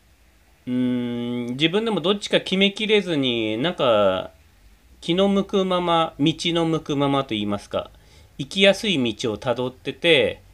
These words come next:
で、結局そっちの方に行ったんでね、ハードオフじゃあもうせっかくだから一軒行ってこようかなと思ってね、あの、ハードオフさん行ってきました。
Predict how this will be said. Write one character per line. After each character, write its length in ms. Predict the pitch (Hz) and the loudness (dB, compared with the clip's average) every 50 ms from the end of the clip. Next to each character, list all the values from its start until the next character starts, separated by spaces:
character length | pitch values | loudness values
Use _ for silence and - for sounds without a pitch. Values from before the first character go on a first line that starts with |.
| - - - - - - - - - | -20 -20 -20 -20 -20 -20 -20 -16 -6
で、 240 | 170 175 180 175 175 | -2 0 0 0 0
結 140 | - 214 240 | -2 -6 -6
局 140 | 269 240 | -6 -6
そ 120 | - 269 247 | -2 -4 -4
っ 20 | |
ち 140 | 247 - 277 | -2 -2 0
の 60 | 277 | 0
方 120 | 285 294 226 | 2 2 2
に 140 | 156 127 | 2 0
行 20 | 127 | 0
っ 20 | |
た 140 | - 160 135 | -2 -4 -2
ん 20 | |
で 60 | 110 95 | -2 -2
ね、 140 | 98 113 | -4 -4
ハ 160 | 127 - 196 214 | -2 -2 -2 -2
ー 60 | 220 | -2
ド 40 | 247 | -2
オ 40 | |
フ 100 | - 196 | -6 -6
じ 100 | 156 147 | -2 -2
ゃ 40 | 131 | -2
あ 20 | 117 | -2
も 80 | 113 | -4
う 40 | 110 | -6
せ 120 | - 147 | -6 -8
っ 20 | 143 | -8
か 80 | - | -6
く 100 | 175 202 | -6 -4
だ 120 | 202 196 151 | -4 -4 -4
か 60 | 127 | -4
ら 40 | 110 | -6
一 120 | 135 143 | -8 -10
軒 140 | - - 127 104 | -8 -8 -6 -6
行 80 | 98 | -6
っ 20 | - | -8
て 80 | 131 | -8
こ 120 | - - 139 | -4 -2 -2
よ 100 | 147 147 | -2 -2
う 20 | |
か 100 | - 113 | -4 -6
な 200 | 98 98 98 95 | -6 -6 -6 -6
と 80 | - 87 | -8 -10
思 80 | 80 | -16
っ 20 | - | -16
て 120 | - - | -14 -14
ね、 200 | 90 92 92 - _ _ _ - - - - - | -12 -12 -12 -12 _ _ _ -20 -20 -20 -20 -14
あ 60 | - | -12
の、 160 | 104 95 92 - | -10 -10 -8 -2
ハ 140 | - 131 | 0 0
ー 20 | 127 | 0
ド 100 | 143 139 | 0 -2
オ 20 | |
フ 60 | 139 | -6
さ 80 | - - | -6 -8
ん 80 | 95 90 | -8 -10
行 80 | 92 | -10
っ 20 | - | -10
て 160 | - 120 117 | -8 -8 -8
き 140 | - - 123 | -6 -6 -6
ま 160 | 113 117 120 | -4 -4 -4
し 100 | 123 - | -6 -4
た。 180 | - 95 - | -6 -8 -8